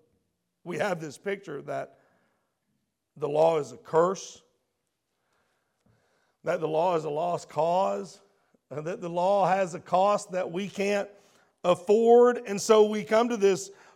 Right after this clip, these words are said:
place of what do we do concerning the law? What are we to do? And then in verse thirteen, Paul describes this idea that the law was fulfilled by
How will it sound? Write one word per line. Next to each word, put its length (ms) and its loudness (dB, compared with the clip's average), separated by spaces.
place 480 4
of 180 -2
what 220 4
do 80 0
we 140 -4
do 280 -4
concerning 720 -2
the 100 -6
law? 440 4
What 360 4
are 300 6
we 260 -6
to 120 -8
do? 480 -4
And 220 -2
then 160 0
in 220 -6
verse 220 -2
thirteen, 680 -2
Paul 300 8
describes 560 -2
this 200 -6
idea 400 0
that 180 -6
the 100 -2
law 280 6
was 220 -2
fulfilled 600 2
by 380 4